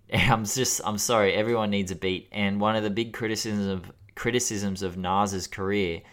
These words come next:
is that he doesn't know how to pick production. And people are saying if he picked the right producers and had the right beats behind him,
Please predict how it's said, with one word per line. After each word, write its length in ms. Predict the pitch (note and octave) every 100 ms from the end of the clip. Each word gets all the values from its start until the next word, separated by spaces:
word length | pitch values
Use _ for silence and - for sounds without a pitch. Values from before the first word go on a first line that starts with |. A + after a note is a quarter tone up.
| - -
is 140 | - G2+
that 140 | G2+
he 60 | F#2+
doesn't 260 | G2 G2 G2
know 140 | F#2
how 120 | G2
to 80 | F#2
pick 240 | - G2+
production. 540 | - G#2+ C#3 - F2+ - _ _ _ _ -
And 120 | G2
people 240 | A2+ G#2
are 40 | G2+
saying 340 | - G#2 G2+
if 240 | A#2+ B2+
he 220 | - B2 G#2+
picked 300 | - A#2 -
the 80 |
right 260 | G#2 G#2+ -
producers 680 | A2 G#2 D3 F3+ G2+ A2 -
and 160 | - G#2
had 160 | A2+
the 80 | G#2+
right 260 | G#2 G2 F#2+
beats 240 | B2+ D#3+
behind 380 | - G2+ G2 F#2
him, 220 | F#2 B2+